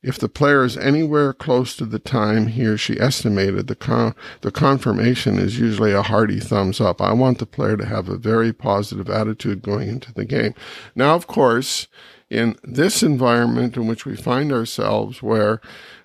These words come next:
we have to, uh, get involved with draws to the button, um, you know, again, the interval timing is, is,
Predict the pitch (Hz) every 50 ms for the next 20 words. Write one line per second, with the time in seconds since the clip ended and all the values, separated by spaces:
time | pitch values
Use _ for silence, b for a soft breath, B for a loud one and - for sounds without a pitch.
0 | B B _ _ 151 147 143 139 117 104 147 165 165 170 - - 127 117 110 110
1 | 107 95 - - - - 98 98 95 104 113 107 - 117 113 113 113 110 104 113
2 | 113 120 120 113 110 117 110 113 - - 113 107 110 120 120 123 113 - - 117
3 | 101 101 90 110 120 127 143 - - 113 101 101 104 B B B B B B B
4 | B B - - 110 107 104 107 107 104 104 110 107 110 - - - - - 123
5 | 123 107 120 127 - _ - 113 110 104 - 131 135 139 131 123 110 104 98 -
6 | - 117 135 151 156 131 127 113 98 - - 123 113 104 107 110 113 104 104 101
7 | 104 104 - - - - 104 113 113 131 120 117 120 - - 131 123 107 -